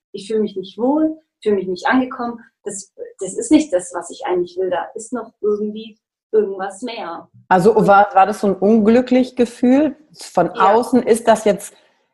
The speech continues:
Speaker 2: ist das so eine Situation, wie man sich vorstellt, dass man sagt, hey, von außen habe ich doch alles, eigentlich müsste ich ja dankbar und glücklich und zufrieden sein, aber das
Speaker 1: Ja.
Speaker 2: innere Gefühl matcht mit dem Zustand nicht?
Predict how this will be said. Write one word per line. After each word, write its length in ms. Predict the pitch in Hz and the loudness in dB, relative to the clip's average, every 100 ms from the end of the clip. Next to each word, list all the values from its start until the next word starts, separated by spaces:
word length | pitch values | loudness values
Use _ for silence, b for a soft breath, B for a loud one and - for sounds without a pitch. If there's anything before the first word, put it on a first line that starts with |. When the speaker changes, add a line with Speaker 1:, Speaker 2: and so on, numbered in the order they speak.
| _ | _
Speaker 2:
ist 160 | 202 214 | 0 4
das 120 | 247 | 4
so 80 | 262 | 6
eine 120 | 233 | 6
Situation, 520 | 214 220 208 208 226 | 4 4 4 6 4
wie 60 | 226 | 6
man 180 | 214 196 | 2 0
sich 100 | 190 | 0
vorstellt, 540 | 214 220 220 208 202 | 2 2 6 6 6
dass 160 | 190 196 | 2 0
man 160 | 190 | 0
sagt, 240 | 180 185 - | 2 0 2
hey, 160 | 190 | 2
von 200 | 190 185 | 2 -2
außen 420 | - 185 208 202 185 | 4 2 2 0 2
habe 160 | 214 | 2
ich 100 | 233 | 2
doch 220 | 196 175 - | -2 -2 0
alles, 400 | 165 190 214 - | 2 2 -2 0
eigentlich 480 | 170 208 247 247 - | 4 4 4 0 0
müsste 240 | 226 226 | 0 0
ich 80 | 220 | 0
ja 100 | 202 | 2
dankbar 380 | 196 185 202 208 | 4 2 2 0
und 80 | 190 | 2
glücklich 240 | 208 190 | -2 0
und 120 | 190 | -4
zufrieden 460 | 185 185 - 233 226 | -4 -12 -2 0 2
sein, 340 | 175 160 175 | 0 0 0
aber 160 | - 180 | -2 0
das 140 | 180 | 0
Speaker 1:
Ja. 80 | 180 | 0
Speaker 2:
innere 300 | 226 220 202 | -2 0 0
Gefühl 420 | 185 - 226 226 | -2 0 4 4
matcht 460 | 180 165 - - - | 6 4 2 -12 -4
mit 220 | 175 180 | -2 0
dem 160 | 170 170 | -2 -2
Zustand 560 | - 220 - 156 151 170 | -4 -2 0 0 0 0
nicht? 320 | 226 - | 0 -2